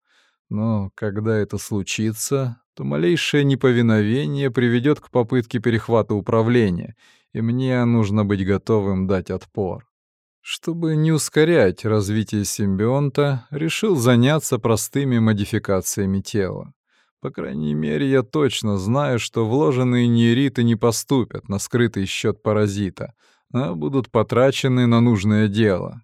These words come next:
что сделает меня ещё чуточку сильнее. После синтеза расширителя реактора его ёмкость увеличилась до тридцати тысяч нейр —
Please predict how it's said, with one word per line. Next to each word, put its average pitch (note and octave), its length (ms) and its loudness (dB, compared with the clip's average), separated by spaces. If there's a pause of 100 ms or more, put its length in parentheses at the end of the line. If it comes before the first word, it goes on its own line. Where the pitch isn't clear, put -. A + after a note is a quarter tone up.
что - 340 -8
сделает A2 640 0
меня A#2 560 0
ещё A#2 540 -2
чуточку - 560 -6
сильнее. G2 760 -4 (640)
После B2 300 -2
синтеза C#3 580 2
расширителя A#2+ 760 2
реактора B2 600 0
его C3 220 -2
ёмкость D3 580 -2
увеличилась A#2 600 2
до G2+ 140 0
тридцати G#2+ 560 -4
тысяч G#2+ 480 -4
нейр — A2+ 500 0